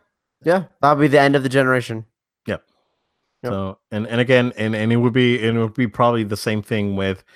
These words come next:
Speaker 2: um, with the, the, the next console after that. If there's another generation, we'll see about that. Um, but it, it'll, it'll be like that. There's gonna be a game that's gonna be like,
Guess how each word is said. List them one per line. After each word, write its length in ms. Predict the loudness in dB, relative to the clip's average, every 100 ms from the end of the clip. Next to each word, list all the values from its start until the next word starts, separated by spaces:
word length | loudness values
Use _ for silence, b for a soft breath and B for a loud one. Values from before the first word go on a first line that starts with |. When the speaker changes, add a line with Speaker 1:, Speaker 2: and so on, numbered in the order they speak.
| b b b -6
Speaker 2:
um, 300 | -4 -4 -8 -4
with 240 | -4 -4 _ _
the, 360 | -6 -2 -2 -4 _ _ _ -20
the, 280 | -6 -4
the 140 | -2 -2
next 480 | 0 0 -4 -14 -6
console 500 | -2 -2 -2 -6 -6
after 280 | -8 -6 0
that. 220 | 0 2
If 320 | 0 0 -2
there's 340 | 2 2 2 0
another 460 | -2 -2 -2 -2 -4
generation, 640 | -4 2 2 2 -4 -8 b b b
we'll 180 | -6 -4
see 160 | 0 0
about 220 | 2 2
that. 300 | 2 2 -2 b b b b b
Um, 340 | -2 0 0 -6 _ -2
but 360 | 2 2 0 _
it, 140 | -6 0
it'll, 300 | 2 2 0
it'll 160 | -2 0
be 140 | 0
like 180 | -2 0
that. 220 | -2 0
There's 260 | -2 -4 -4
gonna 180 | -4
be 140 | -2 -2
a 40 |
game 380 | 0 0 0 -2
that's 220 | -4 -4
gonna 180 | -6 -6
be 120 | -4
like, 240 | -4 -6